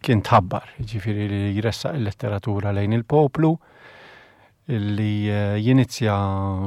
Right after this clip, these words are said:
eh, esperimenti ġodda fil-letteratura Maltija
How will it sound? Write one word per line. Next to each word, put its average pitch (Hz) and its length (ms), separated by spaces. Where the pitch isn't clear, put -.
eh, - 760
esperimenti 104 1400
ġodda 101 360
fil-letteratura 104 720
Maltija 147 580